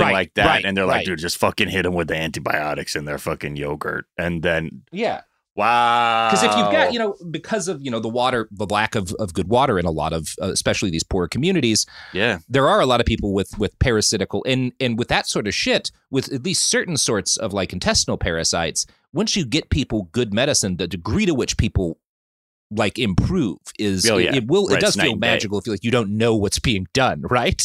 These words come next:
Speaker 2: Right.
Speaker 1: Like, it's such a
Speaker 2: Holy
Speaker 1: quick
Speaker 2: shit.
Speaker 1: change. And yeah, it's, I've never heard of anyone doing that. And it's, like, I guess objectively, it's better than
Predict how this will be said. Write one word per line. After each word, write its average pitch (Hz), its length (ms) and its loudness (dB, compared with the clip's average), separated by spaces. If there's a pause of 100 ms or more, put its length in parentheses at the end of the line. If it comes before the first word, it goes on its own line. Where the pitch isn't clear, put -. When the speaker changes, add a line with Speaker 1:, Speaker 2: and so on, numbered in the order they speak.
Speaker 2:
Right. 90 300 2 (560)
Speaker 1:
Like, 104 240 -6
it's 98 220 0
such 139 200 0
a 131 120 0
Speaker 2:
Holy - 100 -8
Speaker 1:
quick 139 140 0
Speaker 2:
shit. 85 240 -4
Speaker 1:
change. 90 680 -2
And 95 280 -4
yeah, 139 260 2
it's, - 340 -4 (380)
I've 151 120 2
never 202 260 2
heard 170 140 2
of 151 120 0
anyone 127 360 0
doing 120 480 0
that. 82 360 -4
And 131 140 0
it's, - 240 -6 (400)
like, 160 100 0
I 185 80 2
guess 202 300 0 (480)
objectively, 208 840 -2
it's 160 180 -2
better 175 540 0
than 127 420 -2